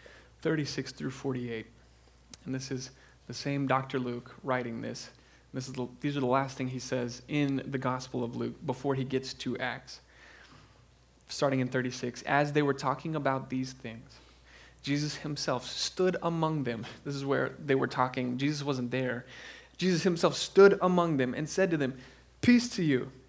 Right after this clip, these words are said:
But they were startled and frightened, rightfully so, and thought they saw a spirit. And he said to them, 'Why are you troubled? And why do doubts arise in your hearts? See my hands and my feet,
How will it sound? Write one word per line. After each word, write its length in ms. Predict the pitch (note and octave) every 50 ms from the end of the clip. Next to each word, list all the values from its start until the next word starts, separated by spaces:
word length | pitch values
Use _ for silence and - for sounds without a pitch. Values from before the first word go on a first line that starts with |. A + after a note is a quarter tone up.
| - - - - - - - - - _ - - - - _ - - -
But 80 | E3
they 80 | F3 F3
were 120 | E3+ D#3+
startled 520 | D#3+ - - - E3+ F#3 G#3 G3+ G3+ E3+ E3+
and 120 | D#3+ D#3
frightened, 720 | - - F3+ F3+ F3+ F3+ F#3 F#3 E3+ D#3+ C#3 F#3+ E3+ D3
rightfully 360 | D#3+ E3+ F3+ F3+ - F#3 F3 E3+
so, 320 | E3+ E3 D3 D3+ D#3+ - - - - - - -
and 100 | E3 D#3+
thought 180 | E3 E3+ E3+ -
they 80 | F3 E3+
saw 260 | - - E3+ E3 D#3
a 40 | D#3
spirit. 420 | - - - A3+ G#3 C#3 - - -
And 120 | E3+ E3+
he 60 | F3+
said 240 | F3 F3+ B3 C4 A#3
to 60 | F#3+
them, 280 | D3+ D3 D3 D#3+ E3 - -
'Why 260 | - D#3+ F#3 A3 C4
are 60 | C#4 C#4+
you 140 | B3+ A#3
troubled? 500 | - - - B3+ C4+ B3 F#3+ C3+ A2 - - - - - _ _ _ _ _ _ _ - - - - -
And 220 | G3 G3 F#3+ F3+
why 180 | F3 F#3 G#3+ C4
do 140 | A3 A3+ G3
doubts 360 | D#3+ F3 G3+ A#3+ B3 - -
arise 400 | F3 E3 E3+ F#3 G#3 G#3+ G#3 F#3+
in 80 | F#3+ F#3
your 120 | F3 E3
hearts? 320 | D3+ F#3 A#3 A#3 - -
See 220 | - - - F#3+ G#3+
my 200 | A3+ G#3+ D#3 D#3
hands 420 | D3 C#3 D3 E3 F#3 G3 G3 F3+
and 100 | F3+ F3
my 180 | E3 D3+ D3 C#3+
feet, 420 | - - - D#3 C3+ C3+ C3+ -